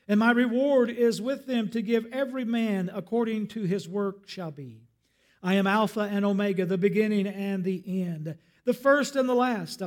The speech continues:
Blessed are they that do his commandments, uh,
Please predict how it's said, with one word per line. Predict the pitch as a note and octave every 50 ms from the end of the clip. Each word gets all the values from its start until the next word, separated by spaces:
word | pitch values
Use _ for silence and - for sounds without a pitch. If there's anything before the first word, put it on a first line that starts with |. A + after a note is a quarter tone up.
| D#3 - _ _ _ _ _
Blessed | - A#3 C4+ C4 C4 - C#4 B3 A#3 A#3+
are | A#3 A#3+ A3+ A#3 A#3 A#3 A3+ A3 A3 G3
they | E3+ A3+ A#3 A#3 A#3 A3 G#3+ G3+
that | F#3+ G3+ G3+ G3+ E3+ D3+
do | G3+ A#3+ B3+ B3+ B3 A#3+ A#3+ A3+ G#3+ G3
his | D#3 E3+ A3 A3 G#3 G#3+
commandments, | - G#3 G3+ F#3 F#3+ G3+ G3+ G3+ F#3+ F#3 F3 D#3 - -
uh, | F#3